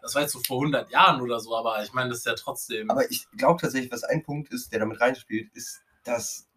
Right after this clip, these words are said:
Speaker 2: die mittlerweile Nacktheit und Nippel und sowas sehr gut, äh, automatisch erkennen können und alles andere nicht.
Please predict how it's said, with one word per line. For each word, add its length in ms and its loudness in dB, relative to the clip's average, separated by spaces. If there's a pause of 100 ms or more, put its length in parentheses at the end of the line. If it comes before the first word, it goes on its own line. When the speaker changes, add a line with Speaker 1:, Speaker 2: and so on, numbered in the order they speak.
Speaker 2:
die 80 0
mittlerweile 420 4
Nacktheit 540 0
und 140 -6
Nippel 280 -4
und 100 -2
sowas 260 -4
sehr 160 -2
gut, 440 -4 (100)
äh, 440 -2
automatisch 420 0
erkennen 320 -8
können 320 -6 (640)
und 380 -2 (160)
alles 220 -2
andere 280 -2
nicht. 340 -8